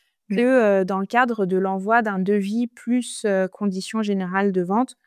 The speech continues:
Speaker 1: où un, le client, vu qu'il est le seul à signer, il peut avoir l'impression qu'il y a que lui qui s'engage.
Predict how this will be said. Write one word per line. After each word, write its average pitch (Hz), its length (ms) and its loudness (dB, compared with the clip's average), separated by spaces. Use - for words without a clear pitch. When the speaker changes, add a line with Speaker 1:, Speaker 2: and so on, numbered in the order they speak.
Speaker 1:
où 190 120 0
un, 190 200 2
le 190 140 2
client, 214 360 0
vu 190 140 0
qu'il 190 180 -2
est 185 60 4
le 180 60 0
seul 233 260 2
à 202 100 4
signer, 208 460 2
il 233 60 4
peut 196 120 -4
avoir 180 200 2
l'impression 180 420 -2
qu'il 190 120 -4
y - 20 0
a 170 40 -2
que - 160 -6
lui 214 240 0
qui 214 140 -8
s'engage. 170 500 -8